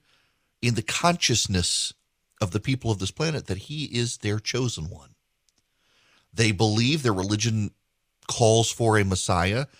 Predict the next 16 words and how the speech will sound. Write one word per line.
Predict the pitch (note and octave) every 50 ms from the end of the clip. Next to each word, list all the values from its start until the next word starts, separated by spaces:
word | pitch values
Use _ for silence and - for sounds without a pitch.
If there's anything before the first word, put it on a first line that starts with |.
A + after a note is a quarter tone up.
| _ _ _ _ _ _ _ _ _ _ _ _ _ _ _ _
The | - A2+ G#2
book | E2+ C3 - -
suggests, | - - C3+ A2+ F#2 F#2+ A2 G#2 G2+ A2 - -
and, | - G#2+ G2+ G2
and | - - G#2+ F#2+
so | - - B2+
does | A2 G#2+ F#2
the | - G2+
movie, | G2 G#2 G#2+ G#2+ A#2 G#2
that | F#2 G2+ - G2
this | G2 G#2+ G2 - -
entire | G#2+ G2+ - - A2+ A#2 A#2+ B2 A#2 G#2 - -
idea | - G2+ G#2+ F#2 E2+ G2+ A#2 B2+ A#2+ G#2 F2+ - -
of | - G2+ E2
a | F#2+ F2+
Messiah | E2 D#2+ D#2+ - - F#2 D#2+ D2+ C#2 C#2 E2+ G2